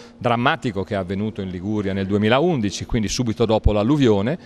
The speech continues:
Abbiamo deciso di cominciare a raccogliere soldi dai nostri fornitori e dai nostri dipendenti e piano piano siamo arrivati qui. Siamo ritornati all'Aquario dopo qualche anno, l'anno scorso siamo stati a Savona, quest'anno siamo tornati a Genova, siamo contenti di essere all'Aquario,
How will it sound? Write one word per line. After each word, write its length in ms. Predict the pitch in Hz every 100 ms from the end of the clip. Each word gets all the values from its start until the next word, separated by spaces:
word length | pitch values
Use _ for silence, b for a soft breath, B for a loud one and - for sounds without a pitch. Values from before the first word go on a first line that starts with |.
| B B B B -
Abbiamo 260 | 113 110
deciso 380 | 110 107 120 104
di 80 | 98
cominciare 460 | 107 107 - 117
a 20 | 107
raccogliere 480 | 101 107 104 104
soldi 400 | 101 113 107 95
dai 180 | 98 98
nostri 380 | 101 101 - 98
fornitori 760 | - 101 104 110 123 117 98
e 40 | 95
dai 120 | 98
nostri 300 | 101 104 110
dipendenti 760 | 107 151 156 151 156 151 208 B B B B
e 120 | 123
piano 260 | 147 143 185
piano 400 | 117 113 160 160
siamo 220 | - 107
arrivati 340 | 98 90 85
qui. 240 | 85 71 - B B B
Siamo 280 | - 117 117
ritornati 500 | 113 120 120 117 113
all'Aquario 720 | 104 107 120 117 101 98 95
dopo 240 | 98 107
qualche 300 | 98 107 143
anno, 580 | 143 151 160 160 175 156
l'anno 200 | 107 92
scorso 320 | 95 - 104 98
siamo 240 | 92 90
stati 240 | - 90
a 60 | 95
Savona, 500 | 135 139 156 165 180
quest'anno 400 | 110 - 95 90
siamo 220 | - 92
tornati 340 | 90 95 90 127
a 20 |
Genova, 460 | 127 170 175 190
siamo 240 | 175 104 87
contenti 460 | 95 98 113 107
di 40 | 92
essere 240 | 85 95
all'Aquario, 640 | 90 110 131 139 156 180